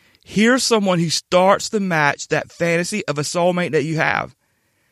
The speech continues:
And so the more you talk to this person, the more you realize, "Hey, wait a minute.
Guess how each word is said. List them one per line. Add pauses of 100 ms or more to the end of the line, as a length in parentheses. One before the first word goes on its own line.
(400)
And
so
the
more
you
talk
to
this
person,
the
more
you
realize,
"Hey,
wait
a
minute.